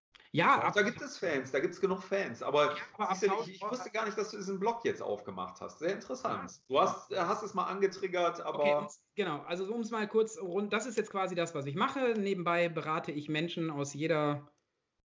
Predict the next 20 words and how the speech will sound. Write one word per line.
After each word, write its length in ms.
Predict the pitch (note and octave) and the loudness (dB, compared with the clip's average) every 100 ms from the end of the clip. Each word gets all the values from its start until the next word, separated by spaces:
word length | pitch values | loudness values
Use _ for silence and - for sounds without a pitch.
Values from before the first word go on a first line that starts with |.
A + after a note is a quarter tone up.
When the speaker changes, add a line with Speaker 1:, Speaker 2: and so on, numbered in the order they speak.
| _ _ | _ _
Speaker 1:
jeder 420 | - D#3+ D#3 D3 | -2 2 4 4
Nische, 400 | D3+ F3+ - E3+ | 4 2 2 2
aus 160 | D3 D3 | 2 0
jeder 440 | D#3+ D#3 D3 C#3 | 0 2 2 0
Szene, 580 | C3+ - E3+ F3 E3 D3+ | -4 0 2 2 2 0
aus 200 | C#3 C#3 | -4 -6
jedem 800 | C#3+ D3+ D3 C#3+ C#3 C3+ C#3 C3+ | -2 0 2 2 2 -2 -6 -6
Bereich, 640 | C3+ C#3 E3+ G3+ G3+ - _ _ _ _ | -2 2 6 4 2 -8 _ _ _ _
wenn 200 | D3 D#3 | 0 4
er 80 | D3+ | 4
möcht-, 360 | D3 D#3+ - - | 4 2 -2 -4
wenn 220 | D3 D#3+ | 0 2
sie, 100 | D3 | 2
wenn 160 | D#3+ G3 | 2 2
sie 80 | E3+ | 4
denn 160 | D#3 | 4
möchten, 440 | D#3 F3 - E3 D3+ | 2 0 -2 -2 0
zum 180 | D#3+ | -2
Thema 360 | D3 D#3+ D#3 C#3+ | 0 0 2 2
Werbung, 560 | D3 D#3+ D#3+ D#3 D#3 | 2 2 2 2 0